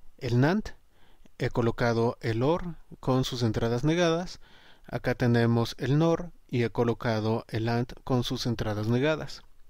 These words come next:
Vamos a correr la simulación y vamos a ir viendo si esta salida y esta salida son iguales. Si en todos los casos son iguales, entonces hemos comprobado también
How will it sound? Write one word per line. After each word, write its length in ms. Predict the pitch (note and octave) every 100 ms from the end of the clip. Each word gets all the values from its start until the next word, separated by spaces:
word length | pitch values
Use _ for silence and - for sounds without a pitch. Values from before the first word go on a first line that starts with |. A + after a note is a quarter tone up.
| - - - -
Vamos 240 | F3 F#3
a 60 | F3
correr 560 | - D#3+ D#3+ D#3+ D#3 -
la 400 | C#3 C3 B2+ A#2+ -
simulación 720 | - C#3+ D3 D3+ E3 E3 F3+ - - - - - -
y 80 | B2+
vamos 340 | C3+ D3+ -
a 100 | C#3+
ir 200 | C#3 C#3
viendo 500 | D3 C#3 B2 A#2+ C3
si 340 | - - A#2+ -
esta 240 | D#3 -
salida 400 | F3 F3 E3+ B2+
y 80 | A#2
esta 180 | B2+ D3
salida 400 | - C3+ B2+ A2+
son 260 | - A#2 A#2
iguales. 640 | A2+ A#2 A#2 E3+ - - - - - - - -
Si 160 | - B2+
en 60 |
todos 180 | B2 F3
los 160 | E3+ -
casos 320 | E3+ D#3+ C3+
son 200 | D3+ D#3
iguales, 480 | D#3+ E3 C3 C3 -
entonces 440 | C3 C3 C#3 C3
hemos 240 | B2 B2+ -
comprobado 540 | C#3+ - C3 A2 A#2+
también 500 | - C3 A#2 A#2 E3+